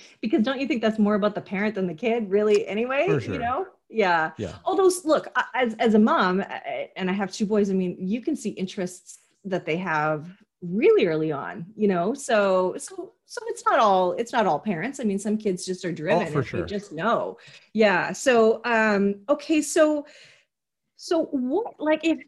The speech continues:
Speaker 1: if we're gonna stand out, you know, 'cause look, there's a lot of competition,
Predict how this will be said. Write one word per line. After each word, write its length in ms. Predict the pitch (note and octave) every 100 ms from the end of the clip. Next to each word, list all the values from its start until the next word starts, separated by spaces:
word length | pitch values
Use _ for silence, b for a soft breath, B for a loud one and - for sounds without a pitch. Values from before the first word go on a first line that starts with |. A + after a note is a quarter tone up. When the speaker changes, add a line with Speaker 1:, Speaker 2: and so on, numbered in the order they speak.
| _
Speaker 1:
if 220 | F4+ D4+ -
we're 240 | C4 F4
gonna 220 | G#4+ G#4+
stand 600 | - - - A#3+ A3+ A3 A3
out, 540 | F#3 F3 - - - _ _ -
you 80 | A3
know, 100 | F#3
'cause 200 | B3+ A3
look, 180 | F#3+ -
there's 180 | F3+
a 40 | F#3
lot 140 | F3
of 60 | D#3
competition, 640 | E3+ D#3 - D3 - F#3